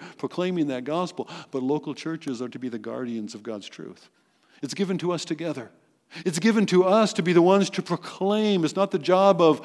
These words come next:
evangelism organizations out there, but it's us as a church together. And yet there's an individual, how one conducts himself. There's an individual responsibility that meets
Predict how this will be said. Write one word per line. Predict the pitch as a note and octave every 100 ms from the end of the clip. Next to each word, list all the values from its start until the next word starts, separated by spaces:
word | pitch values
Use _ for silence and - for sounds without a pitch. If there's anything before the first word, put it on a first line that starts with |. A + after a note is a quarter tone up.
| - -
evangelism | D3 E3 G3+ D#3+ F#3 D#3+ F3 F3
organizations | E3+ D#3+ D3 E3+ A#3 A3+ G3 D#3
out | C#3+ D3 D3
there, | E3 E3 F3+ -
but | B2+ D#3+
it's | D#3+ D#3 - - _ _ _ _ _ _ _ _
us | D3+ D#3+ -
as | - C#3+ A#2
a |
church | - D#3+ C3+ -
together. | C3 C#3 C3 A2+ A#2 _ _ _ - -
And | C#3
yet | D3+ D3+
there's | D3+ B2+
an | C3
individual, | D3 E3+ G3+ G3 G3 D#3+ F3+ D#3+ C3 A2
how | - D#3 E3
one | E3 C#3+ D#3 F#3+ G3 G3+ F#3+
conducts | - F3 D#3+ B2+ D#3+ E3+ - -
himself. | D3 B2+ A2+ - E3+ B2 A#2+ - _ - F#3
There's | - D3 C3
an | B2+
individual | D#3 G3 F#3 E3 E3+ D3 D3+
responsibility | C#3 - D3+ C#3 B2+ B2 C3 A3+ A3+ C3 A2 A#2 C3 - -
that | A#2+ B2+
meets | A#2+ C3 E3 E3+ - -